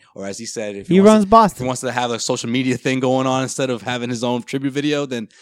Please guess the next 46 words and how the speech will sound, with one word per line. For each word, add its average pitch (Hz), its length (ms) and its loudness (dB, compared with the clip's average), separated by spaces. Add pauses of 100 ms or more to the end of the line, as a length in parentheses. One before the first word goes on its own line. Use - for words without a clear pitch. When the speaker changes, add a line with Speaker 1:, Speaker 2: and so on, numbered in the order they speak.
(120)
Speaker 1:
I 113 120 -10
say 117 320 -6 (380)
let 110 200 -12
Paul 110 160 -10
Pierce 104 220 -6
get 98 120 -4
his 87 120 -6
wishes. 76 420 -12
That's 101 220 -6
my 98 120 -2
take 85 220 -8
on 78 100 -8
it. 78 120 -12 (240)
What's 190 240 0
your 220 60 0
take 127 200 -2
on 107 80 -4
it? 101 60 -6
Because 120 160 -4
I 151 60 0
know 160 140 2
last 160 380 2
week 127 260 -2
you 123 60 -2
didn't 127 140 -2
get 123 60 -2
to 113 60 -10
sell, 127 240 0
you 120 140 -2
didn't 139 120 0
get 135 80 2
a - 20 -4
chance 131 220 -2
to 117 60 -4
put 123 220 -2
your, 110 240 0
uh, 98 180 0
your, 95 160 -10
your 104 140 -8
two 127 160 -4
cents 117 320 -2
on 104 60 -4
the 101 80 0
whole 104 100 2
Isaiah 90 360 -4
thing. 78 280 -12